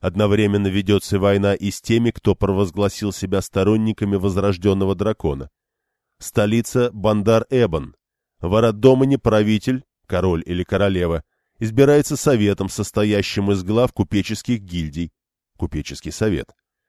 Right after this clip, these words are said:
Каковыми почти всегда являются женщины. Правитель должен принадлежать к нобилитету, а не быть купеческого рода, и избирается пожизненно. По закону король или королева являются абсолютными монархами,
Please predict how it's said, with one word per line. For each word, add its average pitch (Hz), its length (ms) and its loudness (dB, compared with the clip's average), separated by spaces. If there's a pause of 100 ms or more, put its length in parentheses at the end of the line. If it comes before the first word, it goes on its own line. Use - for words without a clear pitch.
(160)
Каковыми 117 540 2
почти 101 400 -2
всегда 92 420 -2
являются 95 680 -2
женщины. 90 560 -4 (680)
Правитель 113 540 2
должен 107 400 2
принадлежать 104 840 0
к - 80 -20
нобилитету, 104 840 0 (240)
а 71 260 -10
не 82 220 -4
быть 92 300 -2
купеческого 87 680 -4
рода, 87 300 0 (320)
и 120 160 2
избирается 131 580 2
пожизненно. 78 840 -2 (600)
По 98 120 -2
закону 117 480 2
король 104 420 4
или 98 180 -4
королева 104 580 0
являются 101 680 2
абсолютными 104 680 0
монархами, 104 760 0